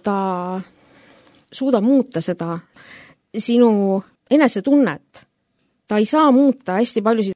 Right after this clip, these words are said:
olukordi ja meie ümber, neid olukordi, mis sõltuvad teistest inimestest, aga ta saab,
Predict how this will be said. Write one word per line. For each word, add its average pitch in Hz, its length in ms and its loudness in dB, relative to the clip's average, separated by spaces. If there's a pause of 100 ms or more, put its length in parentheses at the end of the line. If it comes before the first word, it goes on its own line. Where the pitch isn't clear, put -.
olukordi 190 720 0
ja 190 140 -4 (180)
meie 220 240 0
ümber, 247 460 2 (420)
neid 269 180 4
olukordi, 196 460 0
mis 190 160 -2
sõltuvad 196 400 -2
teistest 233 340 0
inimestest, 180 760 -4 (420)
aga 190 160 -6
ta - 20 -4
saab, 254 440 -2